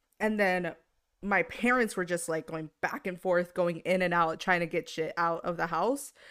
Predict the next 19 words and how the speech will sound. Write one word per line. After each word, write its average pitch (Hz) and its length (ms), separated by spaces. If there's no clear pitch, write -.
And 202 320
I'm 208 160
like, 208 380
"We 233 220
don't 269 260
even 285 260
need 240 240
half 208 320
of 220 80
the 190 60
stuff 208 280
that 160 140
we're 175 120
bringing 202 680
or 208 120
that 180 220
they're 240 180
bringing 185 480
because 196 680